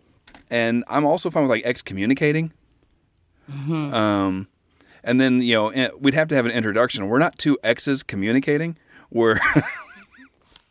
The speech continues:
Speaker 1: 'Cause that was one person thing. It might, it might, people, stupid people might think that you're two exes having a to-, a conversation.
Speaker 2: Which is very entertaining
Speaker 1: Right.
Speaker 2: also. I would
Speaker 1: Yeah.
Speaker 2: listen to that.
Speaker 1: Yeah.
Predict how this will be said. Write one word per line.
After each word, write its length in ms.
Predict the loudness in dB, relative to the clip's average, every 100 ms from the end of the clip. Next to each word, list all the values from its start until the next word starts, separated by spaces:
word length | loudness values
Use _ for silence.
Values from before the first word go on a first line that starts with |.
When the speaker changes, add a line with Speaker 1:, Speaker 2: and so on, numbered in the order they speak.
| _ _ _ _ _ -20 -10 0
Speaker 1:
'Cause 80 | 2
that 140 | 4
was 120 | 2
one 200 | 2 2
person 380 | 4 2 2 -2
thing. 180 | 0 0
It 120 | 0
might, 220 | 0 0
it 160 | 0 0
might, 240 | -2 -4
people, 460 | -6 0 2 2 -2 -10
stupid 340 | -2 2 2
people 300 | 0 0 4
might 220 | 4 2
think 200 | 0 0
that 140 | 0 0
you're 140 | 0
two 240 | 2 2 4
exes 480 | 0 0 -4 -6 -8
having 300 | -4 -2 0
a 100 | 0
to-, 160 | -2 -6 -2
a 160 | 0 2
conversation. 720 | 2 0 0 0 0 -2 -8 -14 _ -20 -12
Speaker 2:
Which 240 | -4 -2 -2
is 160 | -2 0
very 340 | -2 0 0
entertaining 800 | 0 0 -2 -4 -4 -4 -8 -12 -2
Speaker 1:
Right. 160 | 0
Speaker 2:
also. 440 | 2 -2 -8 -10 -8 -2
I 120 | 2
would 80 | 2
Speaker 1:
Yeah. 80 | 0
Speaker 2:
listen 240 | -4 -6
to 100 | -8
that. 240 | -10 -12 -14 -6
Speaker 1:
Yeah. 240 | 0 2